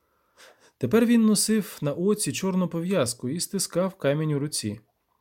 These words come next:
Вочевидь, телепортувався сюди. Щойно я підняв голову, як він ударив мене, тож я повалився на лівий бік. Тоді він боляче вдарив мене в живіт. "Так ти це зробив",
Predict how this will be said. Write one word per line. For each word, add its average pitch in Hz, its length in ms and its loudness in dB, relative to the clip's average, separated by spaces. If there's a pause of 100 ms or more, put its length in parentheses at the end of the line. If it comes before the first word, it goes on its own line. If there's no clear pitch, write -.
(300)
Вочевидь, 127 640 -4 (140)
телепортувався 135 880 0
сюди. 117 400 -4 (920)
Щойно 196 360 0
я 185 120 4
підняв 160 440 0
голову, 120 540 0 (120)
як 123 240 -8
він 156 220 -2
ударив 143 520 0
мене, 107 280 0 (460)
тож 170 220 -6
я 120 380 -2 (160)
повалився 127 680 -2
на 127 140 0
лівий 107 320 0
бік. 104 360 -6 (540)
Тоді 143 200 -6
він 226 180 4
боляче 196 360 2
вдарив 156 380 2
мене 127 260 -2
в 120 40 -6
живіт. 113 360 -6 (1300)
"Так 123 360 -2
ти 131 240 2
це 131 220 2
зробив", 120 800 0